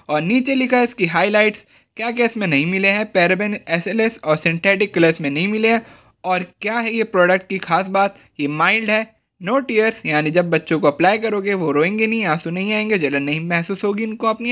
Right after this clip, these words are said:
आँखों पे। और सॉफ्टनेस है और नरिश है, इम्प्रूव करता है हेयर को। और बात में करें इसके साथ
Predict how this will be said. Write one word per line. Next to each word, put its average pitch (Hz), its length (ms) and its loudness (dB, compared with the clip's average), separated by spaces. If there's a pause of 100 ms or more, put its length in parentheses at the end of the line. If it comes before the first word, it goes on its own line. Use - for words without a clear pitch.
आँखों 196 240 -2
पे। 135 200 -6 (440)
और 135 140 2
सॉफ्टनेस 208 600 0
है 214 100 4
और 202 80 2
नरिश 175 380 2
है, 196 100 -2
इम्प्रूव 190 420 -2 (300)
करता 190 300 0
है 226 160 2
हेयर 185 280 0
को। 214 240 0 (1000)
और 135 180 0 (200)
बात 175 380 2
में 202 180 0
करें 190 240 0
इसके 180 440 -4
साथ 175 260 2